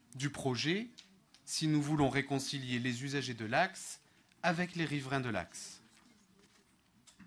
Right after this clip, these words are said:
Notons, euh, chers collègues, euh, d'ailleurs, que l'année dernière, euh,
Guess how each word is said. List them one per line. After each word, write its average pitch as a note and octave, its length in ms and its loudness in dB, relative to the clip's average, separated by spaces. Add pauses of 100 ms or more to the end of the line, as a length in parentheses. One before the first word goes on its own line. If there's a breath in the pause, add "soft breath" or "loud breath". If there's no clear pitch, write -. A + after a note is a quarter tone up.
(540 loud breath)
Notons, F3 480 8
euh, C3+ 320 6
chers B2 280 -2
collègues, C3+ 380 0
euh, A#2+ 220 0
d'ailleurs, C#3 560 0 (220)
que D#3+ 80 4
l'année C#3+ 240 6
dernière, C#3+ 540 4
euh, B2 340 0